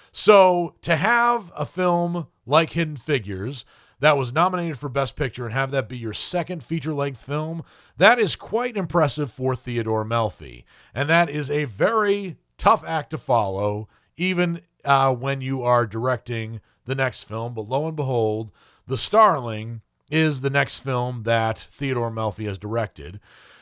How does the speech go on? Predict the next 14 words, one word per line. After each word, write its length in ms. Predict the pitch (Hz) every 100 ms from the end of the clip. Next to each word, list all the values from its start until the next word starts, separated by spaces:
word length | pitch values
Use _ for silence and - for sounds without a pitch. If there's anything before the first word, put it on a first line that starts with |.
| _
And 160 | 143 165
he 80 |
has 320 | 170 226 233 185
a 60 |
very 260 | 160 277 339
impressive 540 | 233 - 180 139 117
cast, 560 | - - 143 113 107 -
including 520 | 117 - 185 170 170
but 120 | 147
not 200 | 123 123
limited 380 | 123 135 120 110
to 500 | - 120 113 110 110 - _ _ -
Melissa 340 | 135 180 175
McCarthy, 840 | 185 165 156 143 127 139 135 139